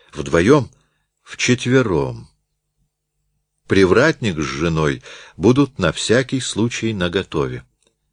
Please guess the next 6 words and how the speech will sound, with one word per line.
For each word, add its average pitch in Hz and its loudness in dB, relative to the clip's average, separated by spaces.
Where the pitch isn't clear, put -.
Надеюсь, 107 0
они 85 0
нам 82 -2
не 85 0
понадобятся 101 -2
вначале. 80 -6